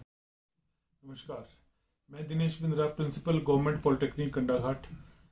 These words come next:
आपके चैनल के माध्यम से ये बताना चाहता हूँ कि आज तीन दिवसीय ऑनलाइन टैलेंट हंट का समापन किया गया, जिसके मुख्य अतिथि श्री विवेक चंदेल,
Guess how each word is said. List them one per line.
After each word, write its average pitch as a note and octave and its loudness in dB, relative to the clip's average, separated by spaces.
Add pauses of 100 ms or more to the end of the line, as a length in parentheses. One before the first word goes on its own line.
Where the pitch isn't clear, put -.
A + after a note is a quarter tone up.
आपके C#3+ -4
चैनल D3+ 2
के E3 2
माध्यम C3+ 2
से D3 0
ये C#3+ 2
बताना C3+ 0
चाहता C3 -2
हूँ B2+ -2 (460)
कि D#3 -8
आज D3+ -2
तीन D#3+ 6
दिवसीय D3 2
ऑनलाइन D3 0
टैलेंट C#3+ 4
हंट C#3 -2 (640)
का D3+ -8
समापन C#3 -4
किया B2+ 0
गया, A2 -4 (520)
जिसके D#3 -6
मुख्य D#3+ 2
अतिथि D#3 -2 (220)
श्री D3 -2
विवेक C#3+ 0
चंदेल, C3+ 2